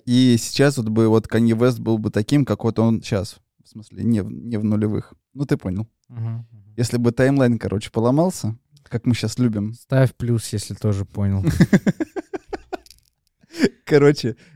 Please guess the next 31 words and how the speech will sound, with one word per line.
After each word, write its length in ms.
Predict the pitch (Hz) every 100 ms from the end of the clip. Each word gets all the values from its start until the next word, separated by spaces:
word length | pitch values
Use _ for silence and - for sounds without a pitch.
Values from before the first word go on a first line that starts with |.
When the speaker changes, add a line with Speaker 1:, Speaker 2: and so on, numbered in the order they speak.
| -
Speaker 1:
оч-, 200 | 127 139
очень 300 | 139 - 123
необы-, 140 | 120
Speaker 2:
Посмотрим, 460 | 117 123 151 147 139
Speaker 1:
н-, 40 | 131
Speaker 2:
сколько 460 | 123 147 180 -
нас. 200 | 190 170
Speaker 1:
сложно. 640 | - 143 139 135 139 120 - - _
Но 360 | - 131 135 - -
в 120 | 127
моей 260 | 135 202
голове 260 | 214 131 131
все 180 | 127 170
укладывается. 840 | 160 131 127 - 180 - - - - _ _ _
Speaker 2:
Это 180 | 180 -
самое 280 | 101 98
главное. 680 | 104 _ _ 180 170 - - -
Speaker 1:
<laughs> 40 | 139 _ _
Да. 100 | 143 285 254 _ _ 208
Короче, 340 | - 127 135 135
да, 140 | 120
такая 420 | 110 107 123 107 -
Speaker 2:
Очень 260 | 151 143 143
неожиданно, 460 | 135 127 131 107
мне 160 | 98 95
кажется, 240 | - -
было 160 | 104 101
вообще 300 | 101 - 95
слышать 500 | - 104 117 - -
это. 240 | - -
Speaker 1:
Да, 380 | 87 135 123 120